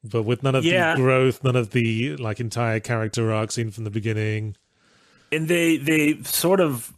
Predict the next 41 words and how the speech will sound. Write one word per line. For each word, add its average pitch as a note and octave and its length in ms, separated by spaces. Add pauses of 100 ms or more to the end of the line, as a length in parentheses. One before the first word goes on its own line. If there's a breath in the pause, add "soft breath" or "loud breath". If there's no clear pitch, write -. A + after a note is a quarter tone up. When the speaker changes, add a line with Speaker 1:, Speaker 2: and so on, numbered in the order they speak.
Speaker 2:
you D3 180
know, G#2+ 320 (800)
by D3 140
having D#3+ 540
the B2 80
main A#2+ 340
hook, B2+ 340
which A#2 180
was G#2+ 160
really A2+ 300
interesting A#2 400
at G#2 80
the G#2+ 80
time A2 480
of F2+ 240
this, F#2+ 320
ooh, D3+ 160
what G#2 180
is A#2 120
the A2 180
Animus? C3 480
Part - 180
of C3+ 60
this B2+ 100
game C#3 220
takes B2 240
place A2+ 340
in G2 160
a F#2+ 80
near F#2+ 240
future. A3+ 480
Like, C#3+ 200
what's A#2+ 200
the C#3+ 120
deal D3+ 220
with D#3 160
this? G#3+ 220
Who's B2 280
this C3+ 260
Abstergo C#3+ 560
Corporation? F#2+ 640